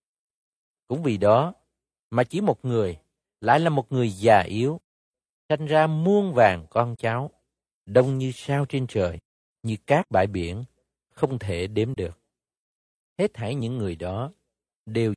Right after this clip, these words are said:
chết trong đức tin, chưa nhận lãnh những điều hứa cho mình. Chỉ trông thấy và chào mừng những điều đó từ đằng xa. Xưng mình là kẻ khách và bộ hành trên đất. Những kẻ nói như thế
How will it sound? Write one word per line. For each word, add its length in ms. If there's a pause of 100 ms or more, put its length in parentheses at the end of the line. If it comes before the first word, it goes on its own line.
chết 240
trong 160
đức 220
tin, 240 (840)
chưa 220
nhận 320
lãnh 220
những 240
điều 260
hứa 400
cho 120
mình. 220 (1300)
Chỉ 100 (220)
trông 200
thấy 380 (280)
và 100
chào 300
mừng 220
những 160
điều 160
đó 260
từ 100
đằng 240
xa. 420 (920)
Xưng 220
mình 100
là 160
kẻ 260
khách 260 (160)
và 200
bộ 260
hành 360
trên 200
đất. 160 (1700)
Những 180
kẻ 180
nói 180
như 120
thế 360